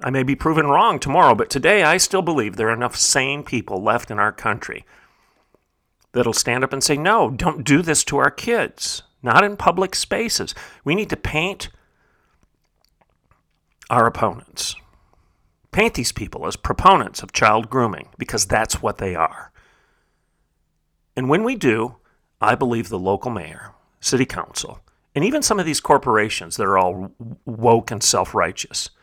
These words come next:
I believe they'll back down because it's bad press. Now, some people that I met with may agree.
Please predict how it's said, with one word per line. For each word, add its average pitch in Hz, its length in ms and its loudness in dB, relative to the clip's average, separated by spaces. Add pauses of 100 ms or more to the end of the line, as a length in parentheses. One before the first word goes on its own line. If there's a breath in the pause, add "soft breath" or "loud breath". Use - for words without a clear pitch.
(680)
I 131 100 2
believe 240 240 -2
they'll 156 140 -2
back 120 260 -4
down 104 240 -6
because 104 220 -8
it's - 140 -8
bad 87 300 -4
press. - 480 -10 (2750)
Now, 135 180 4 (680 soft breath)
some 170 240 6
people 143 260 -2
that 110 120 4
I 98 80 4
met 90 220 -8
with 104 380 -6 (840 soft breath)
may 127 200 -2
agree. 156 400 2